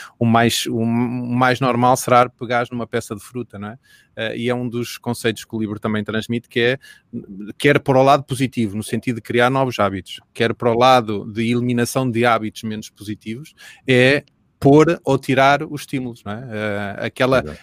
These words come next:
Speaker 1: aquela, aquela questão de eu, eu quero faz-, quero ir ao ginásio,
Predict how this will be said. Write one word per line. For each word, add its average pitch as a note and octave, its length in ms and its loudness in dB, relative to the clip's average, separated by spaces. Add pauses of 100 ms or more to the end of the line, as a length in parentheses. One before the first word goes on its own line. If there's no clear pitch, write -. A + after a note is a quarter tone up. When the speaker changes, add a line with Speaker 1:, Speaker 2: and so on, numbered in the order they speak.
Speaker 1:
aquela, C#3+ 240 4
aquela C#3 400 2
questão D3 360 0
de B2+ 480 0
eu, B2+ 300 -2
eu C3+ 100 0
quero C#3+ 240 0
faz-, B2 360 -6
quero C3 180 2
ir C3+ 140 2
ao C3 40 4
ginásio, C3+ 640 0